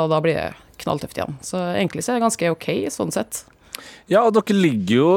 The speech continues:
Speaker 2: såpass, eh, godt til at det, det lukter jo
Speaker 1: Ja, ja, ja.
Speaker 2: mer Champions League.
Speaker 1: Det er veldig opp til oss nå. Det, hvis vi ikke tar en kvartfinale, så må vi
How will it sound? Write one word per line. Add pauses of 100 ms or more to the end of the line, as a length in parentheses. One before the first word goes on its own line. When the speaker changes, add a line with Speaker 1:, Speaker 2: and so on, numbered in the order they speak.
Speaker 2:
såpass,
eh,
godt
til
at
det, (580)
det
lukter
jo (920)
Speaker 1:
Ja,
ja,
ja.
Speaker 2:
mer
Champions
League. (100)
Speaker 1:
Det
er
veldig
opp
til
oss
nå. (160)
Det, (340)
hvis
vi
ikke
tar
en
kvartfinale,
så
må (100)
vi